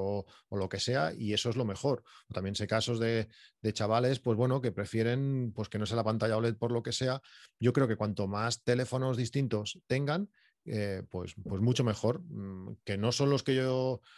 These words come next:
que los que yo voy a utilizar. Bueno, perfecto, pero es que imaginaos la cantidad de gente, un tres por ciento de usuarios de, de todos los que tienen un iPhone, la cantidad de gente que hay. Si ese tres por ciento le interesa que un dispositivo como este, pues a mí me parece genial que te puedas comprar un,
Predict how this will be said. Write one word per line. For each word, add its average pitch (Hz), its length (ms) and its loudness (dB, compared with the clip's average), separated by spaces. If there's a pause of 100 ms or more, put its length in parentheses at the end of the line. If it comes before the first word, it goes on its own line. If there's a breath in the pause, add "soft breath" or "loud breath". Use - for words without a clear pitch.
(140)
que 135 120 0
los 127 180 2
que 127 100 0
yo 127 60 4
voy 127 80 2
a 127 60 2
utilizar. 123 500 0 (720)
Bueno, 104 280 -2
perfecto, 113 520 -2
pero 98 320 -2
es - 120 -8
que 110 180 -6 (300 loud breath)
imaginaos 107 540 0
la 131 100 2
cantidad 113 440 2
de 151 80 6
gente, 123 480 2 (160)
un 113 200 -2
tres 131 200 2
por 160 160 2
ciento 135 240 2
de 120 80 2
usuarios 110 500 0
de, 98 160 -4 (260 loud breath)
de 98 260 -2
todos 107 180 0
los 110 100 0
que 110 80 -4
tienen 104 200 -2
un 98 80 -2
iPhone, 135 340 -2
la 101 120 0
cantidad 107 380 2
de 127 80 2
gente 123 260 0
que 107 140 2
hay. 104 180 0 (220 loud breath)
Si - 120 -8
ese 104 140 -2
tres 120 200 0
por 110 180 -2
ciento 131 580 0
le 98 180 -4
interesa 101 440 -2
que 107 280 0 (300 loud breath)
un 117 80 2
dispositivo 110 440 0
como 107 240 -2
este, 151 220 -2
pues 113 140 -8
a 87 40 -12
mí 87 60 -10
me 90 60 -8
parece 101 260 -6
genial 113 340 0
que 95 80 -2
te 85 80 -4
puedas 98 160 -4
comprar 98 260 -2
un, 104 200 -4